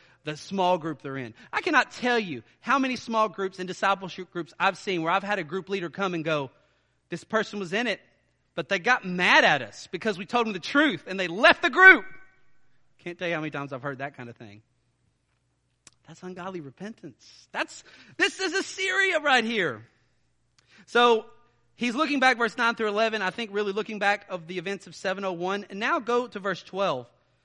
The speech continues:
Now, verse twelve, I think he's now fast-forwarding forward of the future event of Assyria being destroyed. Wherever Nahum is writing this, remember, there's lots of speculation. I have my thoughts of the time era when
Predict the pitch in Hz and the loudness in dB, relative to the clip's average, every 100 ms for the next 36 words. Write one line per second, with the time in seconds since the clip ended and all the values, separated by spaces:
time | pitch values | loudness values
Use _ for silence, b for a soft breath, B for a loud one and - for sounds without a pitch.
0 | _ _ _ _ _ 214 269 320 302 294 | _ _ _ _ _ 2 2 4 6 6
1 | 262 320 285 240 269 294 - 262 254 - | 6 0 -2 -2 0 0 4 2 2 -2
2 | 254 254 233 - 247 269 202 175 - _ | -2 0 -2 -2 0 2 2 0 -14 _
3 | _ _ _ _ _ _ _ _ _ _ | _ _ _ _ _ _ _ _ _ _
4 | 202 214 190 196 - 277 311 - 277 214 | -2 -2 -6 -8 2 2 2 -2 -2 0
5 | 226 254 208 - 196 196 160 b b b | 0 0 -2 -4 0 0 -2 b b b
6 | - 202 - 294 285 247 196 254 240 226 | -4 -4 0 2 2 0 -2 -2 -2 -4
7 | - 247 247 214 180 190 _ _ 175 226 | -4 0 2 2 -2 -10 _ _ -2 0
8 | 226 277 262 240 247 233 233 175 214 240 | 2 2 2 2 2 2 -2 -2 2 2
9 | 226 202 233 247 214 202 233 233 - 240 | 0 -6 -4 -4 -2 0 0 0 -6 -8
10 | - 208 220 214 - 202 214 226 220 180 | -6 -2 -2 -2 -4 -2 -2 0 -4 -6
11 | b b 208 220 202 190 202 170 175 - | b b 2 2 2 0 -2 -10 -10 -4
12 | 208 208 202 202 190 | -4 -2 -2 -2 -6